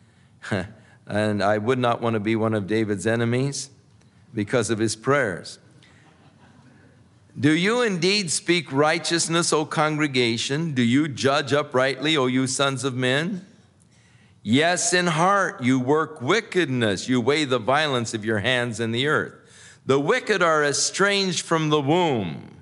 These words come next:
They go astray as soon as they be born, speaking lies." Now, David is talking about the nature, the sinful nature of man.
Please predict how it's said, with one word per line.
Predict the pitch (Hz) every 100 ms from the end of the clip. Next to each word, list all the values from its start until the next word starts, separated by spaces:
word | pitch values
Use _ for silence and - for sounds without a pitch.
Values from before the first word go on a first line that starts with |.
| - _ _ -
They | 113
go | 117 170
astray | 156 135 - 175 185 170
as | 143
soon | - 185
as | 165 135
they | 151
be | 139 131
born, | 104 165 156 131 127
speaking | - 151 143 139 127
lies." | 127 139 107 82 80
Now, | 104 98
David | 127 143 123
is | 104
talking | - 139 120
about | 107 113 -
the | 107
nature, | 110 143 143 - - 107 113 101 - - _ - -
the | 101
sinful | - 156 156 131 120 110
nature | 120 127 - - 107
of | 98 82
man. | 98 110 95 71 58 50